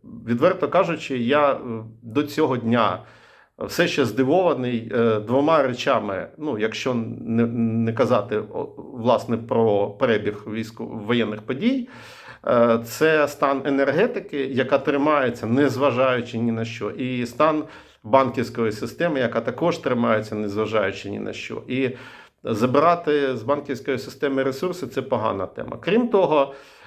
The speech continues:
е, банки, е, все одно, е, вкладають кошти в облігації внутрішньої державної позики, тобто вони б могли б давати державі більше навіть грошей,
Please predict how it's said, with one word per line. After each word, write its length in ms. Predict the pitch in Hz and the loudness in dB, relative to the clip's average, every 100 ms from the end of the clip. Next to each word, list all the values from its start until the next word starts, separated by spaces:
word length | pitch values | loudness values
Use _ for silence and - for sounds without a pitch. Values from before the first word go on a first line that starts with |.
| - - | -20 -4
е, 420 | 127 131 131 127 120 - - - - | 2 4 6 4 0 -6 -18 -20 -12
банки, 680 | 120 160 202 196 165 160 156 | 2 2 2 -2 -2 2 2
е, 640 | 147 135 - 127 127 123 120 | 2 0 -2 -2 0 0 -2
все 220 | 117 147 | 2 2
одно, 540 | 143 143 175 175 165 - _ _ - | 2 2 4 4 2 -8 _ _ -4
е, 580 | 131 123 123 117 113 113 | 0 2 2 2 2 0
вкладають 480 | 113 135 147 147 123 | 2 2 6 4 2
кошти 720 | - 135 123 - 117 113 110 | 0 -2 -2 -4 -4 -2 -2
в 100 | 104 | -2
облігації 840 | 117 120 123 135 117 - 113 113 110 | -2 0 2 0 0 -4 -4 -2 -2
внутрішньої 500 | 120 117 107 123 113 | -2 -4 -6 -4 -2
державної 520 | 117 113 117 113 117 | 0 2 2 2 0
позики, 500 | 117 214 170 - 117 | 2 2 0 -4 -6
тобто 680 | 113 113 - 113 113 107 104 - 78 - | -6 -8 -4 -2 0 -2 -6 -12 -20 -18
вони 280 | 107 123 143 | -2 0 2
б 60 | 120 | 2
могли 320 | 127 135 139 | 0 2 0
б 40 | 117 - - 117 113 110 101 110 | -4 -12 -20 -20 -14 -12 -12 -12
давати 420 | 113 131 143 135 | 2 4 4 2
державі 400 | 120 120 127 120 | -2 2 2 2
більше 320 | 113 127 117 | -2 -4 -4
навіть 260 | 107 104 104 | -2 -2 -2
грошей, 480 | 113 - 165 165 | -6 -2 -2 -2